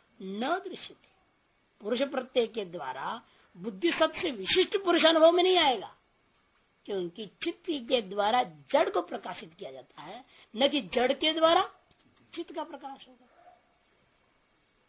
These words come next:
चित्त्या जड़ प्रकाशते, न तो जड़े न चिति प्रकाशते। अच्छा, पौरुषेय प्रत्यय के द्वारा प्रकाशन जो होगा, वह पुरुष का ही प्रकाशन हो सकता है,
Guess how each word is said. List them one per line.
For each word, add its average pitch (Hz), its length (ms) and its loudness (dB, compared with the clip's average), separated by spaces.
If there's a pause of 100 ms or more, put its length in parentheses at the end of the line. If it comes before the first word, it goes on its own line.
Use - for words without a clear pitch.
(880)
चित्त्या 285 840 2 (420)
जड़ 311 460 6
प्रकाशते, 233 960 0 (300)
न 233 180 2
तो 392 160 4
जड़े 349 380 6
न 427 140 0 (460)
चिति 277 400 -14
प्रकाशते। - 520 -20 (1700)
अच्छा, 247 200 2
पौरुषेय 302 640 4
प्रत्यय 320 380 -4
के 285 60 -8
द्वारा 302 160 2
प्रकाशन 262 580 0
जो 214 120 -4
होगा, 185 520 -2 (240)
वह 254 240 8
पुरुष 247 400 -8
का - 120 -4
ही 370 120 2
प्रकाशन 240 540 -8
हो 190 80 -6
सकता 180 320 -14
है, 160 300 -10